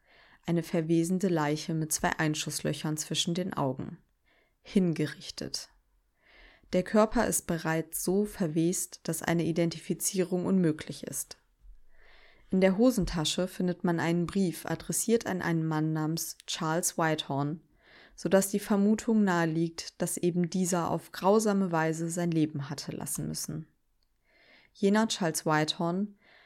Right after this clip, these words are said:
war ebenso plötzlich verschwunden wie seine Cousine Anna Brown und wurde seit zwei Wochen vermisst. Etwa zur selben Zeit folgte ein Junge einem Eichhörnchen, das er auf der Jagd erschossen hatte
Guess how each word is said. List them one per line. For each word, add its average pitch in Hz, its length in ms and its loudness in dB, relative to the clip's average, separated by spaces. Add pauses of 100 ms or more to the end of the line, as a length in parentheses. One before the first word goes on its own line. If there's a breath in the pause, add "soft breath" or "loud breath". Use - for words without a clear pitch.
(160 loud breath)
war - 140 0
ebenso 233 360 4
plötzlich 190 600 0
verschwunden 175 1000 -2
wie 190 140 -2
seine 185 280 2
Cousine 170 680 -2
Anna 165 260 0
Brown 165 600 0 (380 soft breath)
und 170 180 -2
wurde 170 220 0
seit 165 260 -2
zwei 175 400 -2
Wochen 156 320 -2
vermisst. - 640 -4 (600)
Etwa 196 300 2
zur 202 200 -2
selben 214 320 4
Zeit 151 520 -2
folgte - 540 -2
ein 165 140 2
Junge 185 480 4
einem 190 260 -2
Eichhörnchen, 156 920 -4 (280 soft breath)
das - 180 -6
er 208 100 -2
auf 202 100 -6
der 214 120 2
Jagd 160 340 -4
erschossen 170 500 -4
hatte 196 400 -4